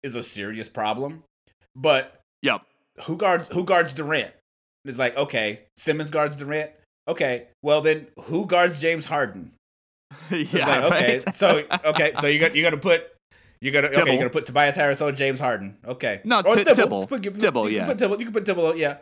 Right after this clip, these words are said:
Speaker 1: So then you got who guarding Kyrie then?
Speaker 2: Yeah. <laughs>
Speaker 1: Seth Curry?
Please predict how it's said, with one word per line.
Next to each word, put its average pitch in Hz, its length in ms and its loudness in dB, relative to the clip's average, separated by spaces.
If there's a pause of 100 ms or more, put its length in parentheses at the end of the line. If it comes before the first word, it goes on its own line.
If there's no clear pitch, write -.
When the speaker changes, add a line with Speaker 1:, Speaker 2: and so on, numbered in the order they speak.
(380)
Speaker 1:
So 202 140 0
then 214 180 2
you 196 80 -2
got 180 300 8 (960)
who 127 360 2 (140)
guarding 143 280 2
Kyrie 151 340 0
then? 95 320 -14 (400)
Speaker 2:
Yeah. 117 240 0 (520)
<laughs> 196 500 -2
Speaker 1:
Seth 202 300 4
Curry? 254 500 6